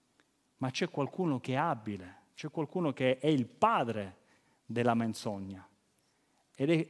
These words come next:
a lui che dobbiamo veramente fare attenzione. Identificare le bugie. Genesi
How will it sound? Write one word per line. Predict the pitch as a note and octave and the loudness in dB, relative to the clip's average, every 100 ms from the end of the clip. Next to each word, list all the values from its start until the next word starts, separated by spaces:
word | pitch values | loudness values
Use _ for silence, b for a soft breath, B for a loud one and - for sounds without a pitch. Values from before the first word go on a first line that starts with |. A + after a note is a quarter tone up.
| - | -10
a | - B2+ | -6 -2
lui | C3 F#3 C3+ G#2 G2+ | 2 4 2 -2 -8
che | - A#2 | -10 -6
dobbiamo | A2 G#2+ A#2 B2+ B2+ B2 C3+ b b | -6 -2 0 0 0 -4 -8 b b
veramente | A2+ A2 A#2 A#2 A#2 A#2+ A#2+ - b b | -4 -2 -2 -2 -4 -8 -10 -14 b b
fare | - - A#2 A2 G#2 G#2 _ | -20 -2 0 0 -4 -10 _
attenzione. | - A#2 A2+ G2 - F#2+ F#2+ - _ _ _ _ _ _ _ _ _ _ _ _ _ _ _ _ _ _ _ _ _ _ | -18 -14 -12 -12 -12 -14 -20 -20 _ _ _ _ _ _ _ _ _ _ _ _ _ _ _ _ _ _ _ _ _ _
Identificare | C3 C#3+ D3 D#3+ D3 D3+ F3 F3 F3 E3 - | 2 2 2 -2 -6 4 6 6 2 -2 -8
le | C3 B2+ | -2 -2
bugie. | A#2+ A2 G#2+ G2+ | -2 -6 -8 -10
Genesi | G#2+ D#3+ B2 G#2 - A2 | -2 0 0 -4 -8 -12